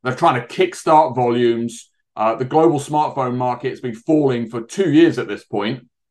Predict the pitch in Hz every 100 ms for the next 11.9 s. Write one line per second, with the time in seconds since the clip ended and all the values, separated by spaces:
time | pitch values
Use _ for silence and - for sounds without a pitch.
0 | _ - 117 139 127 156 139 113 123 131
1 | 117 135 143 131 135 127 - 123 117 113
2 | 131 127 120 120 117 110 120 - 110 98
3 | 98 101 - _ _ _ _ - 175 185
4 | 185 160 202 180 170 196 170 202 196 175
5 | 165 165 170 160 160 - 170 165 160 170
6 | 147 156 170 170 156 147 147 - 139 123
7 | 151 147 139 139 127 170 165 160 160 160
8 | 147 143 127 131 151 135 - 135 131 127
9 | _ _ - 175 131 180 180 156 160 160
10 | 151 143 135 139 - 180 160 147 165 151
11 | 135 135 123 127 123 123 120 113